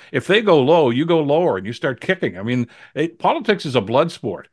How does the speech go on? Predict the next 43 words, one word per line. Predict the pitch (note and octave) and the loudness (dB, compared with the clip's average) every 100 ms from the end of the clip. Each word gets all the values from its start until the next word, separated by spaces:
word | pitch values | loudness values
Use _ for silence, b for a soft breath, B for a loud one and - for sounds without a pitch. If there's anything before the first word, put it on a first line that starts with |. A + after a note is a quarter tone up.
| b b b | b b b
And, | B2+ C3+ D#3+ | 0 0 2
and | D3 C#3+ C3+ - | 2 2 -2 -4
Nancy | D3+ G#3+ G#3+ | -2 0 -2
Pelosi | - D#3 F3+ F3 B2 | -2 0 0 0 0
understood | G#2+ G2+ - A#2+ | 0 -4 -6 -4
that | G2 A#2+ | -2 -2
when | G#2+ | -4
she | - C3 | -4 -4
was | G#2 | -2
the | F#2+ | -4
House | G#2 G#2 | -4 -6
leader | A#2 G#2 A2 | -6 -4 -2
and | G#2+ | -2
the | |
Democrats | F#2 A2 G2+ - F#2+ - | -4 -6 -6 -6 -6 -6
had | G2 | -8
control | F#2+ F2 G2 F#2 | -10 -8 -6 -4
there. | F2+ A2+ B B B B B - | -2 -2 B B B B B 2
Uh, | A2+ B2 | 2 4
they | B2+ D#3+ | 4 4
don't | D3 | 4
have | B2 F3 | 2 0
control | - G#2+ B2 G#2+ | -2 -6 -4 -4
of | F#2+ | -4
the | |
House | G2+ G2 A2+ | -6 -6 -6
anymore. | G2 G2 A#2+ | -4 -2 -2
Hakeem | B2+ B2 D3 B2+ | -2 -6 -4 -2
Jeffries | A2+ D3+ C#3 G#2+ | 0 -2 -2 -2
is | G2+ | -4
the | G2+ | -4
new | G#2 G#2+ | -4 -2
leader | A2 C3+ G#2 | 0 0 0
of | F#2+ | -2
the | |
Democratic | F#2 A2 G2 A#2 F#2 F2 | -2 -4 -2 -4 -4 -4
caucus | B2+ C3 G#2+ - | -4 -4 -8 -4
there. | F2+ F2 b b b b _ - | -2 -2 b b b b _ 0
Uh, | A#2+ B2+ | 2 2
you | C3 | 2
need | C#3+ B3+ | 0 2
a | F#3+ | 0
bulldog. | A#2 F3+ E3+ G2+ D#2+ | 2 0 2 0 -2